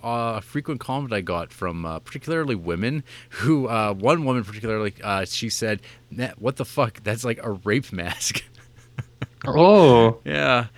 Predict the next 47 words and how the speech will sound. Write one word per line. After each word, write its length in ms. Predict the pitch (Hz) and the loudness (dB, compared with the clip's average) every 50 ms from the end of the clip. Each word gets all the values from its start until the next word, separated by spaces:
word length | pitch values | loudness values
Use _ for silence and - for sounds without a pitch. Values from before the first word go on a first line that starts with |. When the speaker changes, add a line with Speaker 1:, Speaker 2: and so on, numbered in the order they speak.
| - - - | -20 -18 -14
Speaker 1:
it's 140 | 139 135 139 | -12 -10 -10
just 180 | 156 - - | -10 -8 -6
a, 160 | 165 151 139 143 | -4 -2 2 4
Speaker 2:
Hmm. 260 | 135 131 127 123 120 | 4 6 6 4 4
Speaker 1:
it's 100 | 117 - | 2 0
a 60 | 170 | -4
werewolf 480 | 156 147 147 139 135 123 123 117 - - | -2 0 0 0 0 0 -2 -4 -4 -2
mask, 380 | 123 117 117 120 127 120 - | -2 0 0 0 -2 -4 -6
and 100 | 131 123 | -6 -6
I 40 | 120 | -4
went, 240 | 113 117 117 104 - | -4 -4 -6 -6 -6
"Oh, 340 | 101 101 101 101 104 107 104 - - - _ - - - - | -4 -4 -2 -2 -4 -4 -8 -10 -18 -20 _ -20 -20 -18 -10
awesome! 520 | - 113 120 123 - - 101 95 92 87 85 107 | -4 -2 -2 -2 -4 -6 -10 -10 -10 -12 -12 -12
That's, 140 | 113 113 107 | -10 -10 -8
I'm 140 | 90 107 107 | -8 -6 -6
really 220 | 101 113 113 117 | -2 -2 -2 -2
<laughs> 100 | 110 110 | -2 -2
glad 240 | 113 110 131 123 113 | -2 -2 0 0 -2
ab-, 180 | 104 92 90 92 | -2 -4 -8 -12
about 300 | - 90 87 85 90 - | -10 -8 -6 -6 -6 -6
that." 400 | - 87 - - - - - - - - - - - - - - - _ - - - - - - - - | -6 -6 -6 -6 -8 -14 -18 -20 -20 -20 -20 -20 -20 -20 -20 -20 -20 _ -20 -20 -20 -20 -20 -14 -2 2
Speaker 2:
Well, 100 | 190 202 | 4 4
that's 100 | 196 - - | 4 4 4
kinda 220 | 339 285 185 123 | 4 6 6 4
fitting 420 | - - - 110 110 107 110 107 107 | 2 2 0 0 2 2 0 -2 -4
for 140 | - - 92 | -4 -2 -2
Speaker 1:
Put-, 100 | - 113 | 0 0
Speaker 2:
you, 100 | 113 107 | 2 2
I 80 | 98 101 | 2 2
guess. 280 | 95 92 95 110 - - | 2 2 2 2 2 2
Speaker 1:
putting 220 | 156 151 147 143 | 2 2 2 2
out 200 | 143 151 139 131 | 0 0 -2 -4
the 100 | 123 127 127 117 | -4 -4 -2 0
vibe. 800 | 117 120 110 107 98 95 92 87 82 82 85 90 104 120 120 - - - - - - - - | 2 2 4 4 2 0 -2 -4 -8 -10 -12 -10 -8 -8 -8 -8 -12 -14 -16 -16 -16 -10 -4
Speaker 2:
Mm-hmm. 640 | 123 123 143 147 139 139 139 135 135 127 139 151 202 226 - - - - - - - - - - - - - | 2 6 8 10 10 10 10 10 8 6 6 4 0 -2 -6 -14 -20 -20 -20 -20 -18 -18 -18 -18 -20 -8 0
Uh, 580 | - 131 135 135 135 135 131 127 127 123 110 107 | 4 6 6 8 8 8 8 8 8 6 4 2
so 180 | 135 - 156 151 | 0 2 4 6
what 160 | 151 165 175 | 8 8 8
was 140 | 175 165 160 | 8 8 6
the 420 | 165 151 139 131 127 123 117 117 | 6 8 8 8 8 6 4 2
best 260 | 117 139 151 160 - - | 4 4 4 4 4 2
costume, 420 | - 165 160 160 - - 160 147 131 | 2 2 2 2 0 -4 -4 -2 0
worst 200 | 131 147 151 - | 0 0 -2 -2
costume 440 | - 110 107 104 - - - 107 107 | -2 -2 -2 -2 -2 -4 -4 -4 -4
that 120 | 104 101 | -6 -8
you 80 | 92 98 | -8 -8
saw? 240 | - - 101 101 | -8 -6 -6 -6